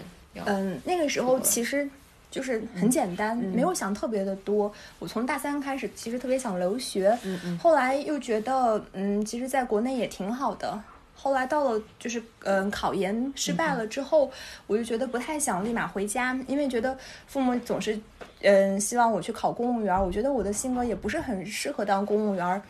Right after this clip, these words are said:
Speaker 2: 就觉得那，那我还不如就是用这样的 gap year，
Speaker 1: 嗯。
Speaker 2: 然后去做点儿其他的事情。而且当时说是可以去巴西，我就觉得巴西这种地方这么远，
Speaker 1: 嗯哼。
Speaker 2: 可能如果不是这样的契机，可能就不会去。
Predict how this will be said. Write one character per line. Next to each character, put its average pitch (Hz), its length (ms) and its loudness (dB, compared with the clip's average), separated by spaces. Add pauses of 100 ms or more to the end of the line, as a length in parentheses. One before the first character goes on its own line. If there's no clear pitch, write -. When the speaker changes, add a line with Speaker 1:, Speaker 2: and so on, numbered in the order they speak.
(280)
Speaker 2:
就 - 80 -10
觉 214 140 0
得 247 140 0
那， 254 160 0
那 254 260 0
我 214 140 4
还 - 160 0
不 220 160 -4
如 220 160 2
就 220 180 -8
是 233 140 -4
用 240 200 0
这 240 80 0
样 233 80 2
的 214 140 0
gap 247 300 0
year， 277 260 0 (240)
Speaker 1:
嗯。 190 100 -10
Speaker 2:
然 190 140 2
后 254 220 0
去 240 120 -8
做 269 120 0
点 240 100 2
儿 180 80 2
其 - 160 -6
他 285 180 -2
的 320 140 -2
事 - 180 -2
情。 180 240 -4 (560)
而 226 160 0
且 240 220 2
当 247 240 0
时 233 160 -4
说 247 240 0
是 247 240 -2
可 240 160 -2
以 240 80 0
去 220 140 -6
巴 254 200 0
西， 247 320 0
我 220 120 2
就 214 80 0
觉 214 160 -4
得 226 140 -2
巴 240 200 0
西 262 160 -2
这 262 100 -2
种 190 200 -2
地 214 100 -6
方 240 300 0
这 311 80 -2
么 277 100 2
远， 208 340 6
Speaker 1:
嗯 170 360 -4
哼。 175 200 -4
Speaker 2:
可 202 140 0
能 233 340 2 (140)
如 220 100 -4
果 247 200 4
不 190 200 0
是 220 160 -2
这 285 120 2
样 262 120 0
的 208 80 2
契 202 220 0
机， 247 220 -4
可 240 160 -6
能 196 160 0
就 247 80 -2
不 214 160 -6
会 330 180 -2
去。 - 340 -2